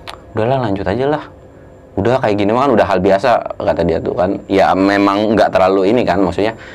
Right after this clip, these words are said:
"Ya udah nggak apa-apa lah." "Bener yakin ya terobos ya?" "Ya udah terobos." Dari situ gua mulai jalan. Yang harusnya estimasi dari kuburan Dowo sampai,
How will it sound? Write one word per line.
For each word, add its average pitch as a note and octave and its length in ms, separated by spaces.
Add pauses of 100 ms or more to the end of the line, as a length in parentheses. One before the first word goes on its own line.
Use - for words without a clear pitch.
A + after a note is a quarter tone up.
(160)
"Ya E2 80
udah A#2 240
nggak F2 80
apa-apa F2+ 320
lah." F#2+ 140 (680)
"Bener C3+ 240
yakin D3 320
ya D3+ 80
terobos A#2 320
ya?" A2 240 (160)
"Ya F2 80
udah A#2+ 160
terobos." G2+ 560 (320)
Dari D#2+ 320
situ - 400 (320)
gua G2 140
mulai G2 260
jalan. G2 320 (640)
Yang G2+ 240
harusnya G2 400
estimasi F#2+ 560
dari F#2+ 320
kuburan F#2 560
Dowo F#2 320
sampai, F2+ 480